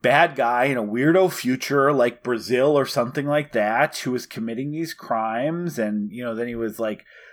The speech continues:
like, I, I probably could have, like, said something about it, but I was more obsessed with the idea of this kind of, like,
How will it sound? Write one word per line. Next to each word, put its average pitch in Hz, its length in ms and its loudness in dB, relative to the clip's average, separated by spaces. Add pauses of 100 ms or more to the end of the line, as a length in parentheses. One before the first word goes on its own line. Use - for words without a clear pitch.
(100)
like, 214 140 6
I, 214 220 4
I 220 120 4
probably 277 380 2
could 185 160 -2
have, 151 100 -4
like, 120 360 -2 (340)
said 131 360 -2
something 135 520 -2
about 104 360 -4
it, 113 140 -8
but 135 100 -2
I 151 100 4
was 151 140 0
more 185 340 2
obsessed 143 600 0
with 139 140 -6
the 131 160 -2
idea 120 540 2
of 110 680 -2 (600)
this 160 220 0
kind 160 320 0
of, 135 180 0
like, 120 480 0